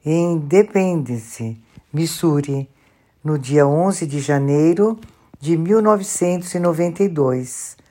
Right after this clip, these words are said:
No final da minha palestra, uma mulher bem jovem veio ao meu encontro carregando um garoto de quatro anos, filho dela, enrolado num cobertor. O nome dele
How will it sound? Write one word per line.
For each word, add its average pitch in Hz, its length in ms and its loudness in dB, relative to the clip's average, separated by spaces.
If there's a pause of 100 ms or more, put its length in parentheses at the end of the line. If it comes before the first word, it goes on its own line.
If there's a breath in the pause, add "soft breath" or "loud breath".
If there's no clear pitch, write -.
(480 soft breath)
No 139 120 -4
final 147 440 0
da 143 140 -2
minha 139 240 -2
palestra, 139 880 -2 (500 loud breath)
uma 180 220 0
mulher 170 360 2
bem 196 280 0
jovem 160 760 4 (440 soft breath)
veio 185 280 4
ao 180 100 6
meu 185 220 2
encontro 185 840 0 (440 loud breath)
carregando 185 640 0
um 175 60 -6
garoto 170 500 2
de 160 140 -6
quatro 214 500 2
anos, 165 560 2 (160)
filho 180 400 0
dela, 147 540 2 (500 soft breath)
enrolado 147 680 2
num 160 120 -2
cobertor. 165 800 0 (720)
O 170 120 -2
nome 175 440 2
dele 135 680 2